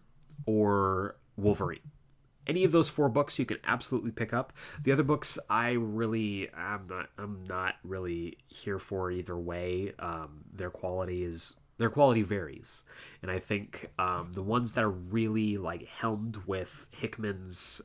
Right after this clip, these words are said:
uh, vision in mind are really the ones that are worth picking up. I chose X-Men just because it's the main flagship book of X-Men's, or of, uh, Hickman's Dawn of X line of X-Men books, because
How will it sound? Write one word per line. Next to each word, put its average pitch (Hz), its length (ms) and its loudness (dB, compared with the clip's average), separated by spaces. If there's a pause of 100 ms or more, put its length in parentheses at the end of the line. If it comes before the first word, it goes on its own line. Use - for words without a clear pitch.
uh, 82 240 -6
vision 95 320 -2
in 82 160 -6
mind 95 440 -4 (360)
are 95 140 2
really 101 220 6
the 95 100 2
ones 95 300 -2
that 87 420 -4 (240)
are 92 300 0
worth 90 360 -2
picking 90 300 -6
up. - 240 -4 (400)
I 226 120 2
chose 160 420 4
X-Men 131 400 0
just 113 160 -6
because 104 260 -2
it's 104 140 -4
the 104 100 -4
main 101 200 -4
flagship 104 720 -2 (100)
book - 480 -6
of 90 580 -4
X-Men's, 92 560 -8 (120)
or 87 140 -2
of, 85 220 -4
uh, 85 220 -2
Hickman's 101 540 -2 (320)
Dawn 101 280 2
of 92 220 -4
X - 440 -2 (440)
line 101 600 2
of 90 200 -4
X-Men 113 420 -4
books, - 360 -2
because 92 520 -2